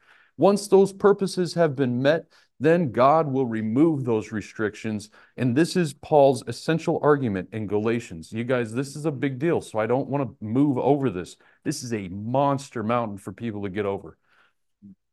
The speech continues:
We have entire city, the city of Omaha, for example, is lynched, I mean, just completely consumed with this idea, the ideology of which laws are still in effect.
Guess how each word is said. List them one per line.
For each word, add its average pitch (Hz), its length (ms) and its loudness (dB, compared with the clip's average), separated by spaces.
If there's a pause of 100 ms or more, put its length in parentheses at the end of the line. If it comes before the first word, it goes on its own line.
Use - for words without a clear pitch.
(360)
We 139 140 6
have 135 160 4
entire 131 520 0
city, 135 400 -2
the 110 140 -6
city 135 280 -2
of 117 100 -2
Omaha, 113 380 -2
for - 160 -8
example, 98 460 -8
is 98 220 -8 (120)
lynched, 139 460 -4 (220)
I 120 60 -6
mean, 107 200 -4 (440)
just 139 220 -2 (360)
completely 131 500 2
consumed 135 680 -2
with 104 360 -4
this 107 340 -6
idea, 104 600 -4
the 107 400 -10
ideology 104 760 -2
of 101 240 -4 (1000)
which 151 520 -4
laws 208 580 0
are 165 80 2
still 180 520 2
in 170 100 2
effect. - 720 -8